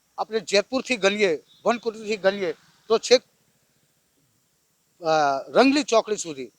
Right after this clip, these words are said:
એટલા બધા ખાડા પડી ગયા છે. તેમાં આ આપણે જે જગ્યા પર ઊભા છે તમે ત્યાં જોઈ શકો છો કે કેટલો મોટો ખાડો છે. કોઈ મોટી ટ્રક હોય, કોઈ એક દિવસે અમારા સરપંચ ઊભા તો સાઈડ પર ટ્રેક્ટર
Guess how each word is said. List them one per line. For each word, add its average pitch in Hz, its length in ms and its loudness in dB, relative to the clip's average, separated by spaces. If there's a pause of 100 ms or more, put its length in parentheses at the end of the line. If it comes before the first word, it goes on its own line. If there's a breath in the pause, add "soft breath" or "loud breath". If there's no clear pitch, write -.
(260)
એટલા 247 280 0
બધા 214 220 4
ખાડા 175 300 0
પડી 165 240 -6
ગયા 139 300 -4
છે. 107 40 -20 (480)
તેમાં 226 300 6 (240)
આ 208 160 10
આપણે 254 200 6
જે 226 200 0
જગ્યા 240 300 -2
પર 220 180 -2
ઊભા 190 240 4
છે 165 200 -6 (240)
તમે 226 200 2
ત્યાં 233 260 0
જોઈ 208 240 2
શકો 220 300 -4
છો 160 200 -6 (300)
કે 208 80 2
કેટલો 214 360 2
મોટો 226 260 2
ખાડો 208 300 2
છે. 185 120 0
કોઈ 208 200 -2
મોટી 208 320 -2
ટ્રક 214 380 -4
હોય, 196 220 2 (480)
કોઈ 247 180 8 (100)
એક 247 220 6
દિવસે 240 340 0
અમારા 226 340 2
સરપંચ 208 380 -4
ઊભા 214 260 0
તો 220 160 -4
સાઈડ 202 320 -4
પર 233 120 -4
ટ્રેક્ટર 202 380 -2